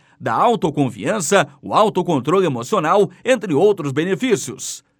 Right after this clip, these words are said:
Houve também uma demanda das empresas locais da cidade para apoiar o projeto.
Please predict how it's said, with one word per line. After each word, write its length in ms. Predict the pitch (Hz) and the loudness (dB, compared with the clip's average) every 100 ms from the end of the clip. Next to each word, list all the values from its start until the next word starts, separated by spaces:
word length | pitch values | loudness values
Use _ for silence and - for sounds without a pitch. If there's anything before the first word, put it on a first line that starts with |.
| _ _ - | _ _ 0
Houve 300 | 156 175 165 | 2 4 2
também 320 | 131 107 196 | 0 0 -2
uma 160 | 196 | 0
demanda 560 | 165 165 123 185 254 175 | 0 0 2 0 0 -2
das 160 | 147 131 | -2 -2
empresas 480 | 123 127 117 123 | -2 -4 -6 -4
locais 540 | 127 196 135 160 226 160 | 0 0 0 -2 0 -2
da 100 | 147 | -4
cidade 500 | 127 95 127 185 185 | -6 -4 -2 0 0
para 300 | 196 220 220 | 0 2 2
apoiar 420 | 185 196 131 165 | 2 2 2 2
o 60 | 156 | 2
projeto. 760 | 196 165 233 208 - 104 - | 0 2 4 2 0 -10 -12